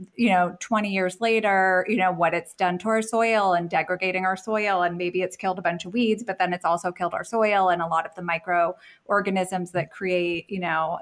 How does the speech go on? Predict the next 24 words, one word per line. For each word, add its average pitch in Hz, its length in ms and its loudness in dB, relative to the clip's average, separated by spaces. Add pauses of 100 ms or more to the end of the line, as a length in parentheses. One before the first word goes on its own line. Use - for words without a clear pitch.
the 170 280 2 (120)
microbiome 170 680 -2
of - 160 -8
the - 140 -4
earth - 520 0
and, - 380 -2 (280)
you 202 80 -4
know, 180 120 2
all 175 180 4
of 180 80 0
the 185 80 0
things 175 300 -6
that - 120 -6
we 180 140 -4
need 175 340 -8
for 170 200 -6
the 175 80 -12
butterflies 185 600 -2
and 180 80 -10
the 180 60 -12
bees. 190 560 0
And, 175 220 -2 (760)
and, 208 460 4
um, 185 280 2